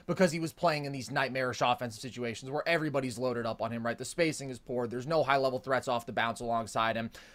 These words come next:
But I do think there is truth to the fact that Duncan was just able to physically impose himself a little bit more as a bigger, stronger guy. And I think that the results show that. Like, I don't know if you put K G on that oh three Spurs team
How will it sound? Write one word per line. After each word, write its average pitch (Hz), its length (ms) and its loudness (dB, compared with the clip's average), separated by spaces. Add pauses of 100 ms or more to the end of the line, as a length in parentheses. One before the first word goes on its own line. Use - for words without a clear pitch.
But 185 100 8
I 180 80 8
do 233 160 8
think 208 180 2
there 170 200 2
is 151 100 -4
truth 214 240 0
to 170 60 -8
the 143 80 -4
fact 143 400 4
that 156 160 0 (320)
Duncan 226 340 10
was 233 160 8
just 220 160 -2
able 196 220 10
to 202 80 8
physically 190 640 4
impose 185 340 6
himself 151 320 2
a 123 60 -4
little 120 180 -2
bit 107 140 -4
more 113 200 0
as 135 160 0
a 151 100 2
bigger, 160 640 2 (160)
stronger 165 720 2
guy. 151 480 6 (300)
And 156 480 4
I 160 80 6
think 165 140 0
that 156 100 0
the 175 60 -2
results 160 360 0
show 208 280 8
that. 127 220 4
Like, 127 220 -4 (300)
I - 120 -2
don't 226 140 4
know 247 220 8
if - 120 0
you 208 120 0
put 226 280 2
K 202 220 4
G 202 320 2
on 180 220 2
that 185 260 4
oh 185 180 6
three 202 300 2
Spurs 202 460 6
team 160 300 -2